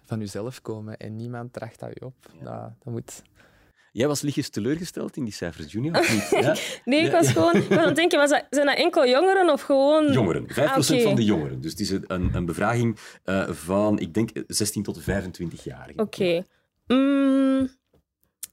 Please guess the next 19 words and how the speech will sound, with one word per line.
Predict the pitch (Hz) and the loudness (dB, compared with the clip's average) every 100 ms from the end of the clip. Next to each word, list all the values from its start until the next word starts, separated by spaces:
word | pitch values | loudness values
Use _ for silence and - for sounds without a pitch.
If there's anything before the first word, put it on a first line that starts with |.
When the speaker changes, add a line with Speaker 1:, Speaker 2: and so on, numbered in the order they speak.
| _ _ _ _ | _ _ _ _
Speaker 3:
ja, | - | 0
dat | 226 | 0
is | 233 | 0
toch | 285 - | -2 0
wel | 294 277 | 0 2
aan | 233 | 2
de, | 220 202 190 - | 2 2 0 -2
aan | 202 202 | -2 2
de, | 180 170 | 2 2
aan | 180 | 0
Speaker 2:
Ja. | 175 | 0
Speaker 3:
de | 170 160 - - | 0 -2 -4 -8
mindere | - 214 285 330 | 0 2 4 0
kant, | 320 311 - | 0 -2 0
maar | 190 - | -2 0
iets | 240 - | -2 -2
is | 202 - | -4 -4
ook | 185 - - | -4 -6 -12
iets. | 175 - - | -12 -10 -12